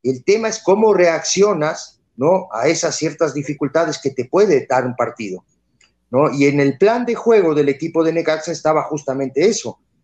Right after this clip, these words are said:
¿no? Tratar primero de acomodarse muy bien, de pararse muy bien en la cancha, cerrar los espacios, cortar los circuitos, cortar las líneas de pase, todo eso que nosotros, este, vemos en el tema fútbol,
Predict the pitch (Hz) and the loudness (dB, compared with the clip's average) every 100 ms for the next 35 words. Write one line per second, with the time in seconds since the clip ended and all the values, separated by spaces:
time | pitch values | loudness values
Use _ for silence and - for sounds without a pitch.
0 | _ _ 123 175 190 - 131 135 135 151 | _ _ 0 2 0 -2 0 0 0 0
1 | 196 214 - _ _ _ - 127 127 165 | -2 -6 -14 _ _ _ -4 -2 2 2
2 | 220 220 160 147 - 113 113 123 117 143 | 4 4 4 2 0 -8 -4 -4 -2 -2
3 | 180 180 175 165 160 185 139 - 120 180 | -2 -4 -2 0 0 2 0 0 -2 -2
4 | 185 165 180 170 170 156 147 151 143 131 | -4 -2 -2 0 0 -2 -2 -4 -4 -8
5 | - 101 139 135 127 123 170 170 160 151 | -8 -4 -2 -2 -4 -6 -2 -2 -2 -6
6 | 147 _ _ - 120 131 123 123 - 120 | -6 _ _ -4 -2 0 -2 -2 -6 -6
7 | 175 180 - 131 127 - 131 127 120 135 | -2 -2 -4 -4 -6 -4 -2 -2 -2 -2
8 | 131 123 147 185 170 160 147 - - _ | -2 -2 -2 -2 -2 -2 -4 -4 -16 _
9 | _ 220 220 208 208 185 156 147 175 175 | _ 2 4 4 2 0 0 0 0 2
10 | 143 - - _ - - 147 - 139 127 | 0 -2 -14 _ -16 -2 -2 2 0 4
11 | 196 202 139 - 127 127 143 156 180 156 | 2 0 -6 -8 -6 -4 0 0 0 0
12 | 156 185 | 2 0